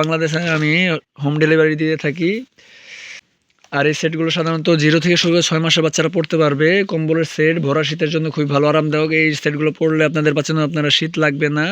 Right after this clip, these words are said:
কোথাও বাইরে গেলে বা বেড়াতে গেলে এই সেটগুলো পরে গেলে দেখতে খুবই সুন্দর লাগবে, আকর্ষণীয় লাগবে। এক্সপোর্ট কোয়ালিটির মাল, খুবই ভালো, আরামদায়ক।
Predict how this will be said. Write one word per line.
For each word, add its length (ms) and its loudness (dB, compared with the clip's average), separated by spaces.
কোথাও 280 0
বাইরে 220 2
গেলে 160 2
বা 140 2
বেড়াতে 300 -2
গেলে 160 2
এই 80 -4
সেটগুলো 340 -2
পরে 220 0
গেলে 200 -2
দেখতে 240 -4
খুবই 180 -2
সুন্দর 220 -2
লাগবে, 160 -2
আকর্ষণীয় 540 -4
লাগবে। 280 0
এক্সপোর্ট 400 -4
কোয়ালিটির 360 0
মাল, 180 0
খুবই 260 0
ভালো, 200 2
আরামদায়ক। 540 0